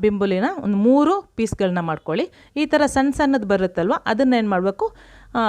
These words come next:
ಫುಲ್ ಹಂಗೇನೆ ಹಾಕ್ಕೊಂಡ್ರೂ ಆಗುತ್ತೆ. ಸಣ್ಣ ಸಣ್ಣ ಎಳೆ ಬರುತ್ತಲ್ವ, ಇಲ್ಲೇ ಅದನ್ನು ಹಾಗೆ ಹಾಕ್ಕೊಂಡ್ರೆ ಆಯಿತು. ಈ ದೊಡ್ಡ ದೊಡ್ಡದನ್ನ ಎರಡು ಮೂರು ಪೀಸ್ಗಳನ್ನ ಮಾಡ್ಕೊಂಡು ನಿಮ್ಮ,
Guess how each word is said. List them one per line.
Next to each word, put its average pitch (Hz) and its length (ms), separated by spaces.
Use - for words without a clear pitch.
ಫುಲ್ 285 240
ಹಂಗೇನೆ 254 400
ಹಾಕ್ಕೊಂಡ್ರೂ 190 420
ಆಗುತ್ತೆ. 160 320
ಸಣ್ಣ 208 220
ಸಣ್ಣ 214 380
ಎಳೆ 214 180
ಬರುತ್ತಲ್ವ, 185 460
ಇಲ್ಲೇ 220 200
ಅದನ್ನು 202 220
ಹಾಗೆ 185 300
ಹಾಕ್ಕೊಂಡ್ರೆ 185 460
ಆಯಿತು. 160 260
ಈ 247 100
ದೊಡ್ಡ 247 220
ದೊಡ್ಡದನ್ನ 262 460
ಎರಡು 220 180
ಮೂರು 214 240
ಪೀಸ್ಗಳನ್ನ 196 580
ಮಾಡ್ಕೊಂಡು 180 400
ನಿಮ್ಮ, 240 160